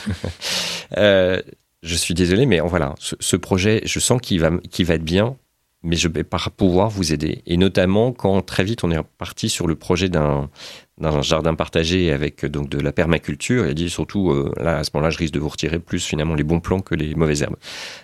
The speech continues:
Donc, euh, on a très, très vite été sur, bah, qu'est-ce qu'on va pouvoir faire pousser. Et donc là, on s'est dit, mais finalement, les petits pois pourraient peut-être nous aider pour les écossais.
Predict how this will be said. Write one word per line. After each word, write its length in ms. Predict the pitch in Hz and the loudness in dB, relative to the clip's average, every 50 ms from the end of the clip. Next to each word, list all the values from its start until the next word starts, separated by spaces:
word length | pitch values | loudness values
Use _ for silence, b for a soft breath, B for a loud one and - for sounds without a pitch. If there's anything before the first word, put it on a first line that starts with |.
| B B - | B B -4
Donc, 380 | 80 87 92 95 92 - - | 0 0 2 0 0 -2 -2
euh, 400 | 87 82 80 78 78 76 73 73 - - - _ _ _ _ _ _ _ _ _ _ _ _ _ _ _ _ - | 0 2 2 2 2 0 -2 -2 -6 -8 -12 _ _ _ _ _ _ _ _ _ _ _ _ _ _ _ _ -6
on 120 | 98 107 | -2 0
a 100 | 110 110 | 0 -2
très, 220 | - - - - 165 | -2 -4 -4 -4 -2
très 200 | - - 131 113 | 0 0 0 0
vite 320 | 107 139 160 - - - - | 0 -2 -6 -6 -8 -6 -2
été 320 | 98 92 87 - 120 123 | -2 -2 0 0 0 0
sur, 460 | 123 - - - - 107 107 117 - - - | 0 0 -2 0 0 2 2 0 -2 -4 -6
bah, 140 | 117 90 82 | -4 -4 -4
qu'est-ce 220 | - - 123 - | -4 -4 -6 -4
qu'on 180 | - 101 87 76 | -2 0 0 2
va 120 | 76 78 | 0 0
pouvoir 440 | - - 85 80 76 - - _ _ _ _ _ _ _ _ _ | 0 0 0 0 -2 -4 -14 _ _ _ _ _ _ _ _ _
faire 200 | - - 110 - | -4 -4 -4 -2
pousser. 360 | - 117 113 - - - 92 - B B B B B B B B B B B B B _ | -2 -2 -2 0 -2 -4 -6 -10 B B B B B B B B B B B B B _
Et 80 | - 82 | -6 -2
donc 200 | 82 85 82 - | 0 0 2 2
là, 100 | 135 143 | 2 2
on 40 | 135 | 4
s'est 140 | - 104 | 2 2
dit, 140 | 95 98 113 | 2 2 2
mais 80 | 113 95 | 2 0
finalement, 440 | - - 107 101 104 113 120 113 - | 2 2 2 2 4 2 0 0 0
les 180 | - 85 90 90 | 0 0 0 0
petits 220 | - - - - | 0 -2 -2 -2
pois 360 | 104 - - 98 85 80 78 78 - _ _ _ _ _ _ _ | 0 2 4 4 4 2 0 -6 -14 _ _ _ _ _ _ _
pourraient 180 | - - 69 | -8 -8 -6
peut-être 260 | - - 73 - - | -4 -4 -4 -4 -2
nous 180 | 73 69 65 80 | -4 -2 0 0
aider 180 | 85 90 101 - | 0 0 0 -2
pour 160 | - 80 73 | -2 -2 -2
les 160 | 71 69 69 | -2 -2 -4
écossais. 380 | 67 - - - - - 78 | -6 -6 -6 -6 -6 -8 -10